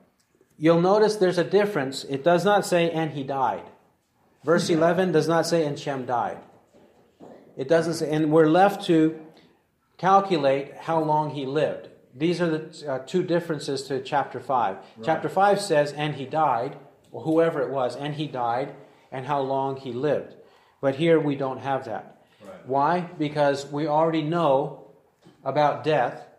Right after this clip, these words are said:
Speaker 1: and we already know even in the case of those who had greater longevity, who lived to be seven, eight, nine hundred years old, that we needed to be told to emphasize that they actually did die. But over here, it's a matter of fact.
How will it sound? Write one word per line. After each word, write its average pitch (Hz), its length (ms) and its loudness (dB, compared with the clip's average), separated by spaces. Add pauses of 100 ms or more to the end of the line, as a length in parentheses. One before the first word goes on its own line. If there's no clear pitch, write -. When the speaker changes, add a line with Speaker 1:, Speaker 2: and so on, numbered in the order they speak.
(340)
Speaker 1:
and 147 160 -4
we 143 140 -4
already 151 260 2
know 151 240 0
even 151 600 -6
in 139 260 -6
the 131 80 -4
case 165 380 -2
of 139 280 0 (200)
those 180 300 2
who 185 80 -2
had 135 260 -2
greater 165 340 2
longevity, 147 880 -2 (180)
who 151 120 -4
lived 156 240 0
to 135 40 -14
be 139 100 -6
seven, 147 360 -2
eight, 143 180 -6
nine 139 200 -8
hundred 131 280 -8
years 123 240 -6
old, 123 340 -2 (420)
that 139 220 0
we 143 140 -4
needed 175 320 2
to 156 60 -6
be 143 120 -4
told 143 640 0 (320)
to 143 100 -8
emphasize 151 520 -2
that 131 140 -2
they 135 120 0
actually 139 320 -2
did 135 160 -4
die. 123 400 0 (920)
But 143 140 0
over 156 220 4
here, 160 640 2 (420)
it's 151 240 -6
a 156 60 -2
matter 139 340 -2
of 120 80 -4
fact. 117 400 -6